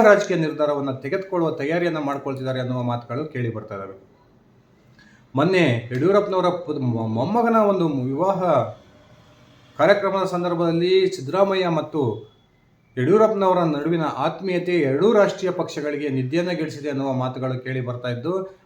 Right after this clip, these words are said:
ಒಂದು ವೇಳೆ ಈ ಇಬ್ಬರು ನಾಯಕರು ತಮ್ಮ ತಮ್ಮ ರಾಜಕೀಯ, ಆ, ಏನು ನಿರೀಕ್ಷೆ ಈಡೇರದ ಹೋದ್ರೆ,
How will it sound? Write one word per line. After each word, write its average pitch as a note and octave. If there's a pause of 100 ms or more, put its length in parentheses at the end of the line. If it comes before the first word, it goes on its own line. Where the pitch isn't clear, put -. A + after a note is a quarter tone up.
(100)
ಒಂದು B2+
ವೇಳೆ E3+ (220)
ಈ C#3
ಇಬ್ಬರು F#3
ನಾಯಕರು D#3 (840)
ತಮ್ಮ D#3+
ತಮ್ಮ D3+ (260)
ರಾಜಕೀಯ, D3+ (640)
ಆ, B2
ಏನು D3
ನಿರೀಕ್ಷೆ C#3 (320)
ಈಡೇರದ F#3
ಹೋದ್ರೆ, C#3+